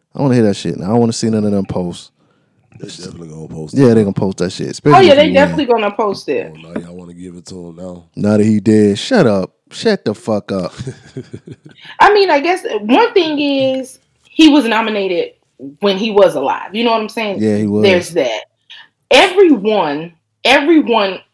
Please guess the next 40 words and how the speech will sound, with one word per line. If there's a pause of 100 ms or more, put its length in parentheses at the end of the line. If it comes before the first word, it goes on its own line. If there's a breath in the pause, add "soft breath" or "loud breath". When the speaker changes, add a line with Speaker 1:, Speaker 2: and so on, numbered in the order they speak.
(160)
Speaker 3:
is
appreciated
differently (260 soft breath)
once
they
transition.
You
see
it
every
single
time, (600)
a
lot
of
the
time. (360)
But
for
me, (280 loud breath)
I
don't
necessarily
feel
like
that.
I
just
feel
like (800)
I'm
just, (760)
everything,
I
guess,
that
he
was
working
towards,